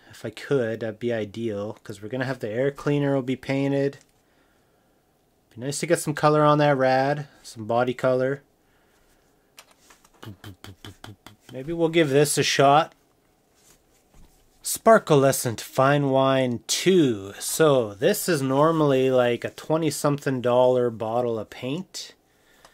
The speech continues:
If you shop around good, I got this for three fifty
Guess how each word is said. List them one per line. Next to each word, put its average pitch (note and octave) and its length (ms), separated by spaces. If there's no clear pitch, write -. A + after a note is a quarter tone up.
If - 160
you A2+ 60
shop E3 400
around D#3 520
good, G2 380
I B2 60
got D3 140
this D#3 180
for A2+ 140
three - 280
fifty C3+ 600